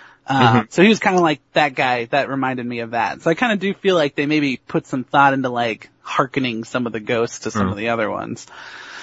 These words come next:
Speaker 1: Um, which, so you had said in the beginning you felt like, you know, they didn't put a lot of love into it. They did just kinda throw stuff in there just so they can get that cheap pop.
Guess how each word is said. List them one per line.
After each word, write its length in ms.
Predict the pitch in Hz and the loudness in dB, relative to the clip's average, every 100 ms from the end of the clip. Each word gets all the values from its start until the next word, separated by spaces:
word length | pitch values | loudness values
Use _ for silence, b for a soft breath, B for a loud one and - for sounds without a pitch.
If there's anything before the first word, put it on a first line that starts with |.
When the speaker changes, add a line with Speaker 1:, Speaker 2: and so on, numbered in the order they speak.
| B B | B B
Speaker 1:
Um, 640 | 160 170 156 143 135 131 - _ - | 4 6 6 6 4 0 -6 _ 2
which, 420 | 226 - - - | 4 4 0 -2
so 220 | - 220 | 4 6
you 180 | 208 240 | 8 6
had 140 | 233 | 4
said 180 | - 226 | 4 2
in 60 | 208 | 4
the 80 | 170 | 2
beginning 400 | 180 214 208 185 | 0 2 2 2
you 100 | 156 | 2
felt 220 | 180 156 | 2 4
like, 220 | 143 135 | 2 2
you 60 | 151 | 2
know, 100 | 135 | 4
they 100 | 143 | 4
didn't 200 | 147 131 | 2 2
put 120 | 147 | 2
a 40 | |
lot 240 | 143 147 143 | 4 6 4
of 80 | 127 | 4
love 300 | 139 127 120 | 4 4 0
into 240 | 117 123 | -4 -2
it. 80 | 113 | 0
They 120 | 127 | 0
did 180 | 143 131 | 0 2
just 200 | 135 - | -2 -2
kinda 180 | 143 127 | -2 -2
throw 280 | - 170 | 2 0
stuff 300 | 147 147 139 | 2 0 2
in 140 | 147 139 | 2 2
there 240 | 135 120 | 2 0
just 260 | 131 160 - | 0 0 2
so 100 | 147 | 2
they 140 | 131 | 2
can 120 | 131 127 | 0 0
get 200 | 139 - | 0 2
that 180 | 117 | 0
cheap 300 | - - 120 - | 0 -4 -4 2
pop. 460 | 143 127 101 - | 6 6 4 -2